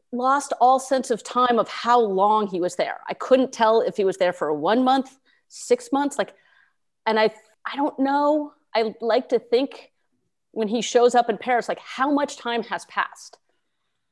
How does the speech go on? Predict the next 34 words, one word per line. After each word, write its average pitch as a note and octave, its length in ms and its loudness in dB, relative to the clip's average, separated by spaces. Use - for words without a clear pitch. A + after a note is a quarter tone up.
Like, G#3+ 320 -4
I B3 100 -2
think C#4 360 -2
you B3+ 80 0
would A3+ 100 4
have A3+ 380 2
a G#3 180 -2
different A3 400 -4
reception G3+ 720 -4
or G3 120 -4
might F#3+ 320 -2
expect - 640 -4
a G3+ 60 -4
different F#3+ 320 -6
reception F3+ 460 -4
based F3 260 -4
on E3+ 80 -6
how G3 260 -4
long F#3 280 -2
you F3+ 80 -6
had E3 240 -10
been E3 300 -2
apart D#3 380 -2
from F#3 180 -4
your E3 120 -4
lover. E3+ 360 -6
So F#3+ 440 -2
if A3+ 140 2
it G#3 80 2
had - 20 4
only C#4 240 2
been A#3 220 2
a C#4+ 40 -2
month, G3 280 -6